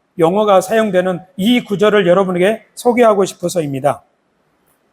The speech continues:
이 구절 보겠습니다. 이 구절은 오해가 많은 구절이기 때문에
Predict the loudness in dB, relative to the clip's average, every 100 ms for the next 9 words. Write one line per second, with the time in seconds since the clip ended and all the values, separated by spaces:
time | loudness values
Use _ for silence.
0 | 0 2 2 4 4 2 -4 -10 -4 -4
1 | -2 -4 -2 -2 -4 -18 _ _ _ _
2 | -4 -2 2 2 2 0 -4 -6 -2 2
3 | 2 2 2 0 0 -4 -2 -2 -2 -2
4 | -2 -2 0 -2 -4